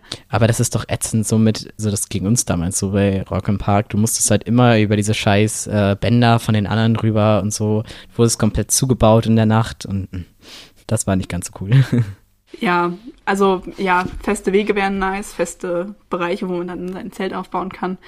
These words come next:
Speaker 2: Aber ansonsten, es war super sauber, es war kein Müll da.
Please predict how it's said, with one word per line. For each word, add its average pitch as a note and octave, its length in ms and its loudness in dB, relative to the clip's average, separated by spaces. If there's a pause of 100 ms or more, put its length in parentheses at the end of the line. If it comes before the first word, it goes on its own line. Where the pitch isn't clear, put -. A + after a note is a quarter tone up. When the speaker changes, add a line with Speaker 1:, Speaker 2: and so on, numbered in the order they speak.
(280)
Speaker 2:
Aber F#3+ 120 2
ansonsten, F#3+ 380 2
es F#3 120 -6
war F3 320 0
super F3 280 -6
sauber, F#3 520 0
es F3+ 140 -8
war E3+ 100 -4
kein F3 240 -6
Müll F3+ 220 2
da. F3+ 340 -4